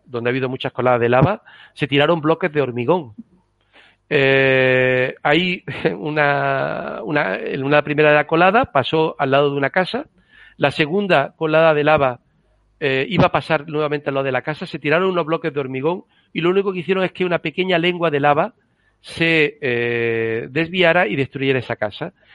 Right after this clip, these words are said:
El dueño de la casa, y yo tengo la foto, eh,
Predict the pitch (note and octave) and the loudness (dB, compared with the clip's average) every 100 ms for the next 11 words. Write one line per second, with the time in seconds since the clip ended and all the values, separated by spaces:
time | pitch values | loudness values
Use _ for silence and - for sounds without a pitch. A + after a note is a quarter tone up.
0 | - - B2+ D#3 F3+ F3 D3 E3 D#3 F3+ | -20 -8 -4 0 2 2 2 0 0 0
1 | D#3+ B2+ B2 B2 A2+ - D#3+ F3+ - _ | 0 -6 -6 -2 -4 0 -2 0 -6 _
2 | _ _ _ _ - D3 C3 C3 B2 B2+ | _ _ _ _ -4 0 2 2 2 0